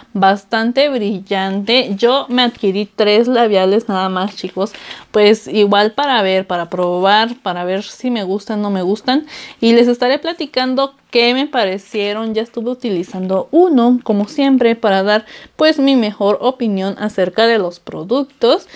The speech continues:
Así que comencemos. Vean, este es el que estuve utilizando ya, es este labial, pero les voy a enseñar cómo se ven, pues, obviamente nuevitos, nuevitos, chicos. Ay,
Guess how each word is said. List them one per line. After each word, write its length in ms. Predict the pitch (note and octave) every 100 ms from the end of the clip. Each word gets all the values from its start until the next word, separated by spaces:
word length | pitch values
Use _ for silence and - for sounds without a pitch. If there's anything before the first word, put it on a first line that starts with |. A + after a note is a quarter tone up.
| - - -
Así 240 | C4 D4
que 180 | D4 D4+
comencemos. 720 | C#4 C4 C4+ C4+ D4 A#3 G#3 -
Vean, 280 | F#3+ F3+ F#3
este 240 | A3 A3+ C4
es 80 |
el 100 | C4
que 80 | B3
estuve 460 | G3 - F#3 F#3 - C4
utilizando 880 | C#4+ C#4 F#3 E3 - F#3 F#3 F3+ - - F3+
ya, 280 | F3+ F#3 A3+
es 280 | - G3 F#3+
este 480 | F#3 _ F#3+ - - - - - -
labial, 460 | F#3 F3+ G3 B3 C4+
pero 140 | G#3
les 180 | F3 F#3
voy 80 | G3
a 40 |
enseñar 440 | A#3 A#3 F#3 F#3 -
cómo 240 | G#3 A3
se 220 | - F#3
ven, 300 | E3+ E3+ G3
pues, 180 | F#3+ E3 - - -
obviamente 560 | G3 G#3+ F3+ F3+ G3
nuevitos, 1000 | F#3+ F#3 F3+ F3 E3+ F#3 G3 - A3 -
nuevitos, 540 | F3 D#3+ F#3 - A3
chicos. 460 | - - - D#4 - - - - - - - _
Ay, 220 | - F3